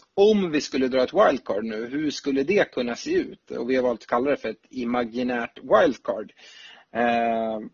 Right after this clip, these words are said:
han, han skriver det att, ah, det vore ett bra inslag, eh, det är många som, som gör, drar sitt wildcard här under landslagsuppehållet. Skulle vara kul att höra era tankar kring,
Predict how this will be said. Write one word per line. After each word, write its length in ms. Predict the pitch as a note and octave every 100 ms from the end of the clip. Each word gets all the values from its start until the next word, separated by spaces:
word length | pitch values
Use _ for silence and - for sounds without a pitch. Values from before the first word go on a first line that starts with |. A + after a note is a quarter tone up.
| _ _
han, 460 | C3 D3+ C#3 C3 B2+
han 140 | D3
skriver 360 | D3 E3 E3+ E3
det 140 | C#3+
att, 200 | B2 A#2
ah, 180 | D3 E3
det 80 | E3
vore 220 | D#3+ D#3
ett 120 | C#3+
bra 240 | D3+ C#3+ C#3
inslag, 640 | C3 A#2+ - C3 A#2+ A#2
eh, 200 | A#2 A#2 A#2+ - - - _
det 100 | C3+
är 40 |
många 380 | C#3+ C3 C3+ C#3
som, 460 | - B2+ A#2+ C3 G#2+
som 200 | B2 B2
gör, 320 | D3 D3 C3+ -
drar 320 | C#3 D#3+ C#3+
sitt 240 | - G#2+
wildcard 520 | A#2 A2+ A2 - A2
här 160 | A2 G#2+
under 200 | G#2+ G#2+
landslagsuppehållet. 1000 | A2+ A2 - A2 A#2+ B2+ D3 D#3+ G2+ F#2+ _ _ - _
Skulle 280 | - C#3+ C3
vara 240 | B2 A#2+
kul 280 | - B2 A#2
att 60 | A#2
höra 160 | G#2+
era 160 | A2+ A2+
tankar 380 | F3 D#3+ D#3 E3
kring, 200 | F3